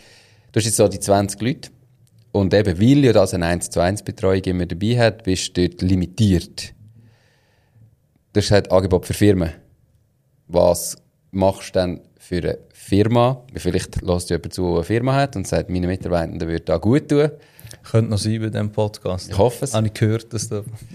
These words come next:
Speaker 2: <laughs>
Speaker 1: Was machst du für die? Was könnten die von dir haben?
Speaker 2: Es, es geht auch dort ums, ums Oberthema, in die Umsetzung reinzukommen.
Speaker 1: Mhm.
Speaker 2: Natürlich kann man, kann man mit Firmen anschauen, okay,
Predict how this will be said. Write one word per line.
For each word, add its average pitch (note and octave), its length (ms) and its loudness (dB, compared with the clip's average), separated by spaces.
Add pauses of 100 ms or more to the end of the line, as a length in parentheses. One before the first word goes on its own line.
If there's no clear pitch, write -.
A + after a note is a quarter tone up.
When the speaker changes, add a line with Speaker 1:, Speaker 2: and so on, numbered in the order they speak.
(420)
Speaker 2:
<laughs> - 840 -20
Speaker 1:
Was A2 100 2
machst G#2+ 220 2
du - 20 -8
für G2 100 -4
die? B2 340 2
Was F2+ 200 0
könnten E2+ 260 -2
die F#2+ 640 -2 (480)
von G2+ 180 -2
dir A2 400 2
haben? F#2+ 340 2 (880)
Speaker 2:
Es, - 280 0
es - 140 0
geht B2 260 6
auch G#2+ 100 2
dort A#2+ 280 0
ums, A2 340 -2
ums A2 200 0 (100)
Oberthema, A2 880 2
in G#2+ 140 -4
die - 60 -18
Umsetzung A2 640 -2
reinzukommen. G2+ 520 -8 (160)
Speaker 1:
Mhm. F2 180 -20 (840)
Speaker 2:
Natürlich C#3 400 2
kann C3 140 4
man, B2+ 300 0
kann B2 160 0
man A#2+ 100 2
mit A#2 140 0
Firmen A2+ 280 2
anschauen, G#2 320 2
okay, F#2 480 0